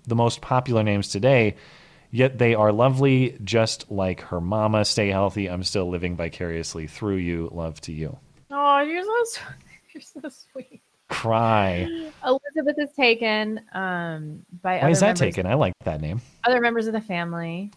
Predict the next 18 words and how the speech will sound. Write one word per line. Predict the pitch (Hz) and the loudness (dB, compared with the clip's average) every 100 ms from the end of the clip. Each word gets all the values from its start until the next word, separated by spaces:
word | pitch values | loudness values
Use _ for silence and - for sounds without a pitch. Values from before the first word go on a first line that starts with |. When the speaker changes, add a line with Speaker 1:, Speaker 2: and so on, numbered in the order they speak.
| - | -2
Speaker 1:
Oh. | 107 78 67 - _ _ _ _ _ 175 | -2 -2 -6 -16 _ _ _ _ _ -6
Speaker 2:
And | 175 180 | -4 -2
then, | 185 185 185 180 180 175 175 | -2 -2 -2 -2 -2 -4 -6
uh, | - 175 175 170 165 160 156 156 151 - _ _ | -6 -6 -4 -4 -4 -4 -6 -8 -10 -14 _ _
Amy, | 208 233 294 208 175 170 170 202 202 _ _ _ _ _ _ _ _ - | -2 0 2 0 0 -4 -6 -8 -12 _ _ _ _ _ _ _ _ -6
I | 202 | -4
like | 185 240 302 | 2 2 2
Amy, | 196 180 180 170 | 0 -2 -2 -4
but | 165 165 | -6 -8
she | - | -6
was | 262 277 220 | -2 -2 0
the | 202 165 - _ - - | 0 0 -6 _ -14 -4
bitchy | 214 220 196 | -4 -4 -6
sister | 170 160 - 139 - 170 180 _ _ _ 170 | -4 -8 -10 -12 -12 -14 -18 _ _ _ -14
in, | 165 156 - - - - | -12 -6 -6 -6 -8 -8
in | 175 | -8
Little | 160 147 | -8 -10
Women. | 104 - 214 | -14 -16 -18